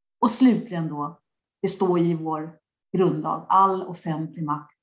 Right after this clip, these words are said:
utgår från folket. Men vad är offentligt? Alltså, vad ska folket styra? Vad är offentligt? En offentlig fråga. Och vad är mer privat? Ska till exempel ä-, privat äganderätt ligga utanför?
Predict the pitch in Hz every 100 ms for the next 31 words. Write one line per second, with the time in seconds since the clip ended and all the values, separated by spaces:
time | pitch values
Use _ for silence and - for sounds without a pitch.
0 | _ _ 175 160 151 156 226 233 165 208
1 | 233 - 277 349 - - 170 175 226 330
2 | 294 - - 165 - _ - - _ _
3 | _ _ _ _ 254 262 233 226 240 330
4 | - - 208 - - _ _ _ 214 220
5 | 262 277 - 226 214 180 165 165 - _
6 | _ - 226 262 254 247 254 285 - -
7 | _ - _ _ _ _ _ _ _ _
8 | _ _ - - 220 214 208 - - _
9 | _ _ _ - 220 214 190 175 190 190
10 | 226 185 - - 208 185 202 170 160 165
11 | 190 196 190 208 170 160 - 175 220